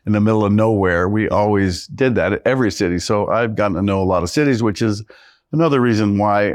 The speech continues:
I like bread <laughs> and why I did Amelia's, because when I would get back home,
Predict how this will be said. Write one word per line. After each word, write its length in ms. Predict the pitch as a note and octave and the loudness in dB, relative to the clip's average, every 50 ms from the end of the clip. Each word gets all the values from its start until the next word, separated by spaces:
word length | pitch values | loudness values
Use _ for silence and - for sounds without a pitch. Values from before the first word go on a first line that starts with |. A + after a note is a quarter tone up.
| - - | -4 -4
I 100 | - G#2 | -2 -2
like 280 | G#2 G#2 G#2 A2 G#2+ F#2 | 0 0 0 -2 -2 -2
bread 500 | F#2 C3 D3+ D#3 A#2+ F#2 E2+ - G2+ F2+ - - - - | -2 0 0 2 0 0 -2 -2 -4 -6 -6 -10 -4 -2
<laughs> 580 | D#3+ D3 - - - - - - - - _ - | -2 -2 -2 -6 -14 -20 -20 -20 -20 -20 _ -4
and 140 | A#2 A2+ G#2+ | -2 -2 0
why 180 | A2 A2+ A2+ | 2 2 2
I 80 | A2 A#2 | 2 2
did 180 | A2+ B2+ B2 B2+ | 2 0 2 2
Amelia's, 560 | C3+ C3+ C#3+ D#3+ F3+ F#3 D#3+ A2+ F2+ F2 E2 | 2 2 2 2 4 4 2 2 0 -2 -4
because 500 | E2 E2+ E2+ D#2+ - A2 G2+ F#2+ F#2 E2 | -6 -6 -6 -4 -2 0 0 0 0 -2
when 160 | F#2 G2+ F#2 | -2 -2 -2
I 80 | F#2+ G#2 | -2 -2
would 160 | F#2 F#2 F#2 | -2 -4 -4
get 200 | G2 G#2 - G2+ | -4 -4 -4 -2
back 280 | - F2+ G#2 G#2+ G#2 - | -2 -2 -2 -2 -4 -8
home, 520 | - - A#2+ A#2 A2+ A2 A#2 C#3 E3+ E3 | -8 -4 -2 0 2 2 2 0 0 -2